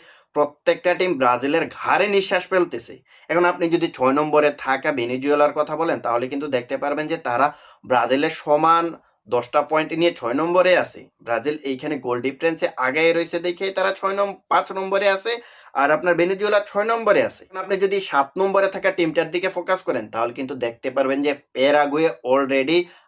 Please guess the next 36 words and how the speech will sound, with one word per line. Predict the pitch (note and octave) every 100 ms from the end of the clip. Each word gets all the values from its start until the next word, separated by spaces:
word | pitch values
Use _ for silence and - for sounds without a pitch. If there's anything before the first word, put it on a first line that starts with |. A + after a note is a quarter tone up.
| -
আটটা | A#2 - C#3+
ম্যাচ | D3+ D3
শেষে | - D#3 E3
নয়টা | D3+ A#2+ A#2+ C#3
পয়েন্ট | D3+ D#3 D#3
ক্লেম | B2+ B2+ C3
করেছে। | C#3 D3+ D#3+ F#3+ G3 - _
সেম | - G#3+ G#3+ A3+
কিন্তু | A3 A3+ G#3+ A3 A3 - _ _ -
আপনি | C#3+ F3+ F3+
যদি | F3+ F#3 -
আট | D3 G3 G3+
নম্বরে | G3+ G3 G3
থাকা | G3 G3
টিমটার | F#3+ E3+ D#3 E3 D#3
দিকে | D#3+ E3+
তাকান, | E3+ E3+ B2 G#2
দেখবেন | B2 A#2+ C#3
যে | C#3
বলিভিয়া | A2+ A#2 B2+ C3 C#3+ D#3 -
আট | A#2 C3
ম্যাচ | C3 C3 C3
শেষে | - C#3 D3
নয় | D3 D3
পয়েন্ট | D3 C#3+ C#3
নিয়ে | D3 D#3+ F3 - - _ _
ব্রাজিলকে | A#2+ C#3 C#3 E3+ F#3 - G3
টক্কর | - - - G#3+
দেওয়ার | F#3 G#3 G3+
জন্য | F3 G3+ G3
প্রস্তুতি | B3 A#3 - A3+ A3
নিয়ে | G#3+
নিচ্ছে। | F3 A#2+ - - - _ _ _ _ _ _ _
যে | D3 F3+
কোনো | F#3+ F#3+ F#3
সময় | F#3+ G3 G3+ G#3